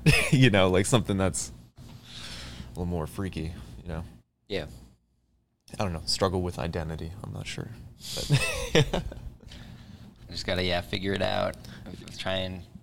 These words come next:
Speaker 2: that's what I'm trying to do, trying to figure out a, try, trying to test out a bunch of jobs.
Speaker 1: Yeah.
Speaker 2: There,
Speaker 1: That's a
Speaker 2: I
Speaker 1: good
Speaker 2: tried
Speaker 1: move.
Speaker 2: YouTube for a little bit. Didn't really like that too much.
Speaker 1: Mm-hmm.
Speaker 2: I don't know. I might go back to it. Uh, I was talking to somebody at Quick Trip the other day. I'll have, like,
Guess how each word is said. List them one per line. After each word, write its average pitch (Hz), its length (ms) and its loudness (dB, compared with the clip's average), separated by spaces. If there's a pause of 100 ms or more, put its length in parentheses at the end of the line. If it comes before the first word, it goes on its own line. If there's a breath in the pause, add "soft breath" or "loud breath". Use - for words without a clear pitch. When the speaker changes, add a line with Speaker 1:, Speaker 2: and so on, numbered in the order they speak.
(140)
Speaker 2:
that's 92 180 -6
what 120 80 0
I'm 110 80 0
trying 104 160 -2
to 90 60 -6
do, 90 180 -4
trying 90 200 -4
to 87 60 -8
figure 87 220 -4
out 82 100 -2
a, 82 100 -8 (400)
try, - 100 -12 (120)
trying - 180 4
to 82 260 -2 (720)
test 87 220 2
out 82 120 4
a 82 40 -4
bunch 82 240 -4
of 82 80 -8
jobs. 80 520 -2 (160)
Speaker 1:
Yeah. 65 220 2 (400)
Speaker 2:
There, 98 140 2
Speaker 1:
That's 90 160 0
a - 20 2
Speaker 2:
I 95 40 2
Speaker 1:
good 95 60 4
Speaker 2:
tried 95 220 6
Speaker 1:
move. 85 120 0
Speaker 2:
YouTube 87 160 -4
for 85 120 -6
a 85 40 0
little 85 180 -2
bit. 82 280 -4 (560)
Didn't 78 140 0
really 82 140 4
like 80 200 2
that 73 180 0
too 82 120 -6
much. 78 420 -4
Speaker 1:
Mm-hmm. 98 260 6 (1080 loud breath)
Speaker 2:
I 80 60 -10
don't 76 160 -2
know. 71 40 -4
I 64 40 -4
might 87 180 0
go 76 100 -6
back 76 240 -2
to 78 120 -8
it. 80 140 -8 (360)
Uh, 85 360 2
I - 60 -10
was - 100 -12
talking 101 300 -4
to 82 240 -8 (140)
somebody 90 320 0
at 82 80 -2
Quick - 160 -4
Trip 85 160 -6
the 82 100 -4
other 82 140 -4
day. 80 260 -2 (100)
I'll 87 100 -2
have, 98 180 -2
like, 78 180 -2